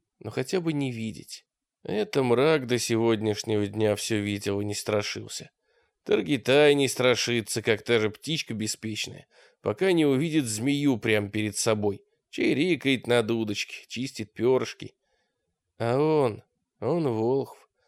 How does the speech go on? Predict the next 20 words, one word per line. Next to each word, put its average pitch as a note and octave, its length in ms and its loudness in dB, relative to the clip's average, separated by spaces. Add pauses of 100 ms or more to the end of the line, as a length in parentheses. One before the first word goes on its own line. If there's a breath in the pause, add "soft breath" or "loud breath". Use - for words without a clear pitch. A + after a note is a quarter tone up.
(360)
уже D3+ 280 -4
чувствует, C#3 680 -2
как G#2 200 -2
будет B2+ 400 -4
умирать A2+ 460 0
от G#2 140 -8
жажды, G#2+ 640 -4 (160)
иссыхать, - 920 -4 (340 soft breath)
погибать C#3+ 720 4
под C3 220 2
палящим B2+ 580 2
солнцем. A2 640 -2 (540)
Как G#2+ 240 -4
еще C3 400 -4
живого D3 640 0
будут B2+ 420 -4
рвать B2 420 0
на A#2+ 120 -2
куски A2 420 -8
грифы. A2+ 600 -8